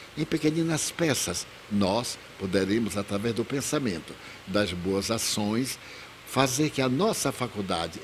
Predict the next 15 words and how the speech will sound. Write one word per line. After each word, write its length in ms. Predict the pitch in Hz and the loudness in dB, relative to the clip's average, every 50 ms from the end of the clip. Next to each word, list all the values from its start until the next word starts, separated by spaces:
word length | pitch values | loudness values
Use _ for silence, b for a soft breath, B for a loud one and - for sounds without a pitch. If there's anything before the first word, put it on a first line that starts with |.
| 120 | -4
essas 340 | 151 120 110 - - 110 104 | -2 -2 -2 0 0 -2 -2
células, 640 | - - - - 139 160 190 170 127 107 101 - - B B B B B - - | 0 -2 0 2 4 4 4 4 2 0 -2 -2 -6 B B B B B -10 0
captem, 680 | - 107 107 113 - - 127 - - 131 139 143 160 143 - - - - - - - - - | 4 8 8 8 8 6 0 0 4 4 4 4 2 -4 -8 -12 -18 -18 -18 -18 -12 -2 0
transmitam, 840 | 113 113 113 107 98 110 117 127 151 170 - - 143 151 156 151 - - - - - - - - 87 92 92 | 2 2 2 2 2 0 0 0 0 -2 -2 2 4 4 4 2 -2 -8 -18 -18 -18 -18 -16 -8 -6 -2 -2
recebam 640 | 98 92 - - - 131 135 131 131 139 143 143 - - - - - - | 0 0 2 8 10 12 12 12 10 6 2 2 0 -8 -16 -16 -10 -2
e 280 | - 139 139 165 180 - - - - - - - - | 0 2 2 2 2 -2 -6 -16 -18 -18 -16 -4 2
tornem 400 | 107 107 113 110 101 107 110 110 | 4 6 6 6 4 2 2 4
memórias 680 | 107 110 117 113 107 110 127 151 160 147 131 117 110 | 4 4 4 4 4 4 4 4 2 2 2 0 -2
do 140 | 95 113 110 | 0 -2 -4
passado 600 | 110 127 120 - - - 98 95 98 95 101 98 - - | -2 -2 -2 -2 -2 0 0 0 0 -2 -4 -6 -4 -4
como 160 | 101 98 98 | -2 -2 0
memórias 600 | 101 104 110 107 92 90 92 92 87 98 104 - | 0 0 0 0 0 0 -2 -2 -2 -6 -8 -8
para 180 | - - 98 92 | -6 -6 -6 -6
o 80 | 87 | -6
futuro. 380 | 90 - 107 101 - - - - | -8 -12 -12 -12 -12 -12 -14 -14